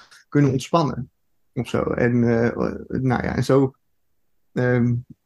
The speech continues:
heb ik eigenlijk het boek <laughs> weer een soort omgegooid. Ben ik bijna weer, nou, ik zal niet zeggen overnieuw begonnen, maar ik dacht wel van, oké, als dat is waar het over ging, dan gaat mijn boek dus over innerlijke rust vinden. En toen ben ik daar,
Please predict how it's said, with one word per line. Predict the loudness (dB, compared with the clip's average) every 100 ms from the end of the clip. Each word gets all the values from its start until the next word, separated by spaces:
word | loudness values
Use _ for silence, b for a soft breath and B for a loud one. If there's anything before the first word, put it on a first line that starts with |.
| -8
heb | -4 0 0
ik | 2
eigenlijk | 2 2 -2
het | 0
boek | 2 0 -2 -6
<laughs> | -6 -6 _
weer | 2 2
een | 4
soort | 0 -2 -8 0
omgegooid. | 2 2 0 2 2 2
Ben | 0
ik | 4
bijna | 4 4 4
weer, | 4 2 -2 -20
nou, | -20 -8 -6
ik |
zal | 0
niet | 0
zeggen | 2 0 0
overnieuw | 2 4 2
begonnen, | 2 2 2 4
maar | 4 2 B B B _ _ _ _ _
ik | -6 0
dacht | 0 2
wel | 2 2
van, | 0 -2
oké, | 0 2 2 -2 -10 -20
als | -6 -2 2
dat | 2 2
is | -2
waar | 2 2
het | 2
over | 0 0 2
ging, | 2 4 2 0 _ _ _
dan | -2
gaat | 0 0 2
mijn | 2
boek | 2
dus | 2 2
over | 2 2
innerlijke | 2 2 2 2
rust | 2 0
vinden. | -4 -2 -2 -4 B B B B B
En | -2 0
toen | 2
ben | 2
ik | 4
daar, | 2 4 2